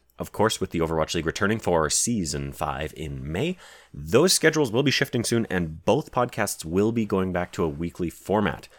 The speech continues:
Uh, expect that to come probably mid to late April as the league starts on May fifth, but we'll figure out that schedule in the coming weeks. Now, on today's episode,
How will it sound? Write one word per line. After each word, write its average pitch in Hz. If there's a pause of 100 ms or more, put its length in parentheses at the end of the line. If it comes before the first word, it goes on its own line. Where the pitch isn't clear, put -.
(200)
Uh, 80
expect -
that 117
to -
come 110
probably 123
mid 107
to 101
late 92 (100)
April 131 (260)
as 85
the 87
league 87
starts -
on 76
May 71
fifth, - (460)
but 87
we'll 78
figure 80
out 73
that 71
schedule 69 (400)
in 80
the 80
coming 67
weeks. - (200)
Now, 98 (500)
on 110
today's 135
episode, 107